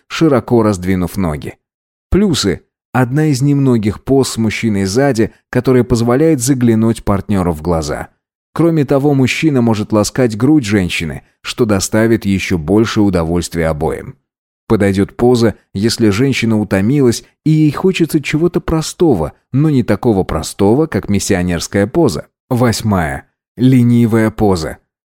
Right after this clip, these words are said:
Женщина лежит на животе, согнув одну ногу и приподняв таз. Мужчина стоит на коленях сзади, широко раздвинув ноги. В отличие от предыдущей позы, возможно глубокое проникновение.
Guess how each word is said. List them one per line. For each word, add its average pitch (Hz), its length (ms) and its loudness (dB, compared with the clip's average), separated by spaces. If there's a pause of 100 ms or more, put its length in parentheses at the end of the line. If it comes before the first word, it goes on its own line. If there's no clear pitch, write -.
(120)
Женщина 135 540 2
лежит 110 380 2
на 98 100 -2
животе, 95 560 0 (140)
согнув 170 520 0
одну 107 240 0
ногу 160 380 2 (140)
и 202 340 -2
приподняв 92 720 -2
таз. - 380 -10 (380)
Мужчина 113 600 0
стоит 92 340 -2
на 90 100 -4
коленях 87 440 -4
сзади, 117 340 0
широко 107 560 0
раздвинув 98 640 0
ноги. 80 400 -6 (340)
В 98 140 -4
отличие 101 460 0
от 82 100 -4
предыдущей 87 560 -2
позы, 139 440 0 (160)
возможно 165 600 0
глубокое 110 640 2
проникновение. 82 880 -6